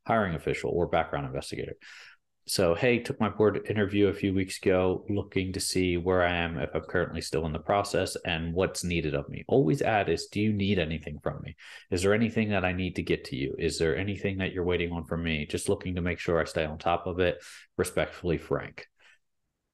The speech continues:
Those are the ways that you're actually able to, to effectively communicate with your, with your background investigator or your hiring official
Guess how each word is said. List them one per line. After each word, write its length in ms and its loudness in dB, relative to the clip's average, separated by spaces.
Those 240 6
are 100 8
the 80 8
ways 340 6
that 140 2
you're 140 2
actually 380 0
able 320 -2
to, 580 0
to 280 0
effectively 640 0
communicate 720 -2
with 200 -2
your, 600 0
with 140 -4
your 80 -4
background 360 0
investigator 580 0
or 260 0
your 320 0
hiring 400 0
official 460 -2